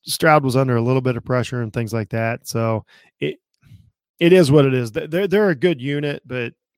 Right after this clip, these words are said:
th-, this, this week, some of their weaknesses showed more than, more than they have. Ma-, a lot of it, I think, was effort, if we're just being honest.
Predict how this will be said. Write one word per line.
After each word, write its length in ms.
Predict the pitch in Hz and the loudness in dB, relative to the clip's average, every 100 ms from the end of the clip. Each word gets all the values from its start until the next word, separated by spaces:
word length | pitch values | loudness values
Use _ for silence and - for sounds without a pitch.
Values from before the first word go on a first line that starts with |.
| _ _ | _ _
th-, 180 | - - _ _ _ | -14 -14 _ _ _
this, 260 | 131 147 - - | -6 -6 -6 -6
this 280 | 143 131 | -4 -4
week, 280 | 127 135 120 - | -4 -6 -6 -10
some 240 | - 127 | -8 -6
of 60 | 117 | -6
their 80 | |
weaknesses 480 | 113 120 110 101 120 | -6 -8 -10 -14 -12
showed 300 | - 123 110 | -4 -2 -2
more 200 | 110 110 | -2 -4
than, 240 | 107 101 95 _ _ | -4 -8 -12 _ _
more 160 | 120 117 | -6 -6
than 120 | 104 | -4
they 120 | 101 | -8
have. 320 | 98 104 101 101 | -6 -6 -6 -4
Ma-, 120 | 139 | -2
a 80 | - | 2
lot 180 | 151 196 | 4 4
of 80 | 190 | 4
it, 40 | |
I 60 | 160 | 4
think, 200 | 160 139 | 2 0
was 140 | 117 | 2
effort, 360 | 120 107 101 - | 2 0 -6 -10
if 180 | 117 107 | -10 -6
we're 80 | 117 | -6
just 180 | 110 - | -6 -8
being 180 | 107 | -8
honest. 360 | 107 101 98 | -8 -8 -10